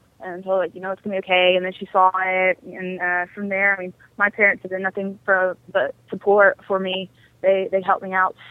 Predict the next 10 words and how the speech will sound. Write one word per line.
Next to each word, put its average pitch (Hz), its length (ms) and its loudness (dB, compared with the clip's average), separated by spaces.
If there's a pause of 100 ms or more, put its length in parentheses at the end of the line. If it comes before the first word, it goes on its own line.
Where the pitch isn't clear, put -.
so, 202 500 6
so 196 200 2
much, 190 380 0
especially 247 460 2
right 196 260 2
now, 190 440 4
um, 180 220 -6 (540)
you 185 80 -12
know, 175 100 -10
going, 190 400 -2